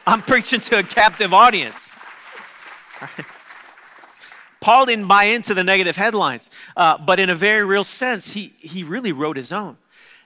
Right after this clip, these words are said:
And you can do the very same thing, no matter what you're facing, no matter if fear and anxiety makes you feel like it's gonna overcome you. You can't control your circumstances, but you can change your perspective. In fact,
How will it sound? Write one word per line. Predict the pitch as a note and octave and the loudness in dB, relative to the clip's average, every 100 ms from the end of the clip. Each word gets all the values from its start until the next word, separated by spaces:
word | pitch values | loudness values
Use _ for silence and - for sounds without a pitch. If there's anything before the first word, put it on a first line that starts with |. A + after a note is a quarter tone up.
| - | -12
And | D3+ | -8
you | F#3 | -6
can | F#3+ E3+ | -8 -10
do | E3+ | -8
the | D3 | -10
very | B2 D#3+ E3+ E3 E3 | -10 -8 -6 -8 -12
same | - - D#3+ D3+ C#3+ C#3+ | -18 -16 -16 -16 -18 _
thing, | - F3 D3+ A#2+ | -18 -14 -14 -14
no | B2 | -8
matter | C#3 C#3 A#2+ B2+ | -6 -6 -10 -14
what | B2+ F3 | -8 -8
you're | D3+ | -8
facing, | D3+ F3+ E3+ D3 | -12 -12 -12 -12
no | D3 | -10
matter | D#3 F3 F#3 | -4 -4 -4
if | E3 - - - | -6 -12 -20 -20
fear | - - G#3+ A3 | -18 -10 -6 -4
and | G3 E3+ D3 - | -4 -6 -8 -12
anxiety | E3 D3 E3+ F3+ F#3 | -12 -8 -6 -6 -6
makes | D#3+ E3 - | -10 -10 -12
you | |
feel | - E3+ | -10 -8
like | E3+ D3 | -8 -10
it's | - | -14
gonna | E3 C#3+ - | -12 -12 -14
overcome | C#3+ C#3+ C#3 - F3+ E3+ | -14 -12 -12 -14 -18 -18
you. | C3 G2 F#2+ _ _ _ _ _ _ _ _ _ _ _ _ | -18 -20 _ _ _ _ _ _ _ _ _ _ _ _ _
You | A#2+ | -20
can't | - E3+ | -14 -14
control | E3 C#3+ D#3 | -14 -14 -12
your | C#3 | -12
circumstances, | B2 F#3+ F3+ C3 - G#2+ G2 G#2+ | -14 -14 -16 -18 -20 -20 -20 -20
but | - G#2+ - | -20 -20 -20
you | |
can | C3 A2 | -20 -20
change | - C3 B2 | -18 -18 -18
your | B2 | -20
perspective. | _ - D3 C3 - G#2+ | _ -20 -16 -16 -18 -20
In | |
fact, | G#2+ D3 C#3 | -6 -6 -6